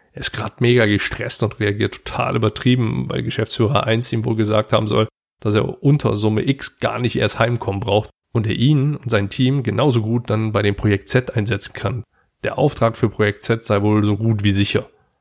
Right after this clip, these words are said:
Du hast nicht zufällig eine grobe Idee, wie lange ihr für das Projekt plant, denn ich würd die beiden gerne ab nächsten Monat die vollen vierundzwanzig Monate meines Projekts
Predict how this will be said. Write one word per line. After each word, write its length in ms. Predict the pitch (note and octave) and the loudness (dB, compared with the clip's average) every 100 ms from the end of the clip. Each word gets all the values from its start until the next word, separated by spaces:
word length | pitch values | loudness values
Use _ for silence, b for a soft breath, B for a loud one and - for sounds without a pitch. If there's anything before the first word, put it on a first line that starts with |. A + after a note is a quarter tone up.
| _ _ _ _ _ _ _ _ _ _ | _ _ _ _ _ _ _ _ _ _
Du 100 | - | -6
hast 140 | D3 - | -2 0
nicht 140 | C3+ | 0
zufällig 420 | C3 B2+ G#2+ G2 | 0 0 -2 -2
eine 100 | G2+ | -2
grobe 340 | F#2+ A2+ A#2+ A#2+ | -2 2 2 2
Idee, 360 | C3 G#2 A#2 | 0 2 4
wie 80 | G#2 | 2
lange 240 | G#2 A2+ A2 | 0 2 2
ihr 120 | F#2+ | 0
für 120 | G#2+ | 0
das 180 | G2 - | -2 -2
Projekt 420 | - G2 A2+ - | -2 -2 -4 -4
plant, 420 | A2+ B2+ B2+ A#2+ | 0 2 2 0
denn 120 | G#2+ | -2
ich 200 | G#2+ - | -4 -2
würd 180 | A#2+ A#2+ | -2 0
die 60 | G#2+ | -2
beiden 460 | - A2 A2+ G#2 - - | 0 0 0 -2 -8 -4
gerne 300 | A2+ A#2+ A2+ | -2 0 0
ab 200 | A2+ - | -2 0
nächsten 300 | A2 - A2+ | 0 0 0
Monat 400 | A#2 B2+ A2 A#2 | 0 0 -2 -2
die 60 | |
vollen 260 | - C3 A#2+ | -4 -4 -6
vierundzwanzig 580 | - B2 - A2+ A2 - | -4 -2 -2 -2 -2 -2
Monate 380 | A2+ G#2+ G#2+ G#2 | 0 0 -2 -2
meines 380 | A2+ C3 A2+ | 2 2 0
Projekts 400 | - A2+ B2+ - | 0 0 0 -2